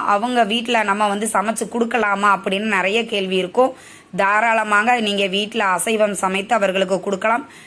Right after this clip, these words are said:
நீங்க மட்டும் சாப்பிடாமல் இருங்கள். யார் விரதம் இருக்கிறாங்களோ அவங்க சாப்பிடக்கூடாது நாற்பத்தி எட்டு நாட்களுமே. நாம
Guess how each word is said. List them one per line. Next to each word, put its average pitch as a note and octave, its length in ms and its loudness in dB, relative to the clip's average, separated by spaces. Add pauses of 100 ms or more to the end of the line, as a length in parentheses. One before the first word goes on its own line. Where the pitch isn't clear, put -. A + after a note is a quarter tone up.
(180)
நீங்க C4 320 0
மட்டும் A3+ 340 -2
சாப்பிடாமல் G3+ 640 0
இருங்கள். F#3 360 0
யார் F#3+ 380 2
விரதம் G3+ 360 2
இருக்கிறாங்களோ F#3+ 560 0
அவங்க F#3+ 280 0
சாப்பிடக்கூடாது F#3 840 0
நாற்பத்தி F#3+ 480 0
எட்டு F3 220 -2
நாட்களுமே. F3 600 -2 (1300)
நாம A3 320 2